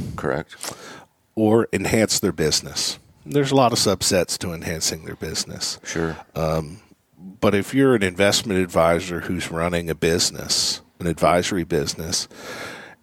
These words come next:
Speaker 2: and a wholesaler comes to see you to distribute their product,
Speaker 1: Mm-hmm.
Speaker 2: um, they can get a lot of the information off the internet.
Speaker 1: Sure.
Speaker 2: Um, so you have to tell them they, something they don't know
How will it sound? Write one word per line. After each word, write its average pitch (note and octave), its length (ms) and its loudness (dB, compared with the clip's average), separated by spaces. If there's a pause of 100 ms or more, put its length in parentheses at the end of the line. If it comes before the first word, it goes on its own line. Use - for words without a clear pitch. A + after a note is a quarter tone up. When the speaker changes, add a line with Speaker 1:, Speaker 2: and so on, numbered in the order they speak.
(180)
Speaker 2:
and F#2 180 2
a E2+ 60 6
wholesaler F2+ 520 2
comes F2+ 300 -2
to F2 120 -4
see F2 240 0
you E2+ 160 -4
to - 140 -6
distribute E2 720 -2 (500)
their E2+ 200 4
product, E2+ 680 2
Speaker 1:
Mm-hmm. D#2+ 180 -8 (1300)
Speaker 2:
um, D#2+ 360 -2 (1200)
they C3+ 120 6
can G#3 100 -2
get D3+ 140 8
a B2 40 4
lot A#2 200 2
of A#2 60 0
the F#2+ 140 2
information F#2 720 0 (240)
off F#2+ 160 2
the E2+ 140 -4
internet. F2 420 -4 (100)
Speaker 1:
Sure. D2+ 320 0 (400)
Speaker 2:
Um, B1 460 -8 (380)
so - 160 2
you D3+ 180 8
have E3+ 140 6
to D#3+ 100 2
tell C3 220 8
them C3+ 100 0
they, A#2+ 160 2
something - 580 0
they G#2+ 120 6
don't A2+ 240 0
know F2 320 2